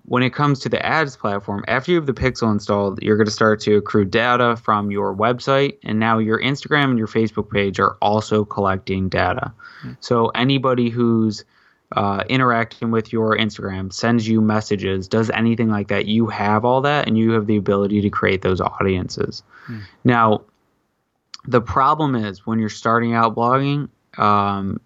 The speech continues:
Speaker 1: one, you either don't have a product, or two, you don't have that much money to pour into these ads.
Speaker 2: Yeah.
Speaker 1: Um, at that point, it's getting really clear on what you wanna do.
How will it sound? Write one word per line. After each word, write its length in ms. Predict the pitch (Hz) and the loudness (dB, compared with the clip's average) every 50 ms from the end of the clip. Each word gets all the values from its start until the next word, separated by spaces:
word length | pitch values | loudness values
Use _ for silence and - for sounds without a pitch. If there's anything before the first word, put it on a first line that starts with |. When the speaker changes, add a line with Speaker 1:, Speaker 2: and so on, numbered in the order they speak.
| _ - | _ -12
Speaker 1:
one, 540 | - 123 110 113 117 120 127 131 139 143 | -8 -4 -2 0 0 0 0 0 0 0
you 280 | 139 123 113 113 120 120 | 0 0 0 0 0 0
either 260 | 120 117 123 113 107 | 0 0 0 0 -2
don't 300 | 95 - 104 101 107 113 | -2 -4 -2 -2 0 0
have 100 | 123 127 | 0 0
a 60 | 135 | -2
product, 360 | 127 139 135 135 139 139 123 120 | -2 -2 0 0 0 -2 -2 -4
or 80 | 107 | -6
two, 160 | 101 - 117 | -6 -4 -2
you 180 | 113 110 107 104 | -2 0 0 0
don't 200 | 107 104 104 104 | 0 0 0 0
have 240 | 107 107 104 101 95 | 0 -2 -2 -2 -2
that 220 | 101 101 101 - - | 0 0 0 0 0
much 260 | 101 104 - - - | -2 -4 -4 -4 -6
money 380 | 101 101 101 101 101 101 98 98 | -4 -4 -2 -2 -2 -2 -4 -4
to 360 | 98 - - 98 98 95 95 | -6 -4 -2 -2 0 -2 -2
pour 340 | - - - - 104 101 101 | -4 -2 0 2 2 4 4
into 320 | 101 101 101 101 - - 90 | 4 2 2 2 0 -2 -2
these 260 | 107 95 98 92 - | -2 -2 -2 -4 -4
ads. 480 | - 90 92 92 92 95 - - - - - | -4 -4 -4 -4 -4 -6 -8 -10 -12 -10 -8
Speaker 2:
Yeah. 220 | - 120 117 117 - - - - - - _ _ _ _ _ _ _ _ _ _ - - - | -6 -6 -6 -6 -8 -14 -20 -20 -20 -20 _ _ _ _ _ _ _ _ _ _ -10 -6 -2
Speaker 1:
Um, 580 | 127 120 120 120 117 113 110 104 104 104 - _ _ | 0 0 2 2 2 2 2 2 0 -2 -4 _ _
at 220 | - 123 120 117 - | -2 -2 -2 -2 -2
that 300 | 123 131 151 143 - - | -2 -2 -2 -2 -4 -6
point, 400 | - 123 113 104 101 95 98 98 _ _ _ _ _ _ _ _ - - _ _ _ _ _ _ _ _ _ - | -8 -8 -8 -8 -8 -10 -14 -16 _ _ _ _ _ _ _ _ -20 -20 _ _ _ _ _ _ _ _ _ -8
it's 200 | - 123 107 - | -6 -6 -6 -4
getting 340 | - 147 151 180 175 147 123 | -2 -2 0 0 0 0 0
really 360 | - 110 131 127 131 127 117 | 2 4 4 6 6 4 2
clear 640 | 120 - - - - 123 117 113 110 104 101 101 - | 0 -4 -12 -6 -2 0 2 2 2 2 2 2 2
on 220 | 104 101 101 98 | 2 2 0 0
what 160 | 101 104 - - | 0 0 0 2
you 120 | 107 107 | 2 0
wanna 380 | 98 101 98 95 95 95 95 95 | 0 0 0 0 0 0 0 -2
do. 360 | 90 95 90 85 - - - | -2 -2 -2 -2 -4 -6 -8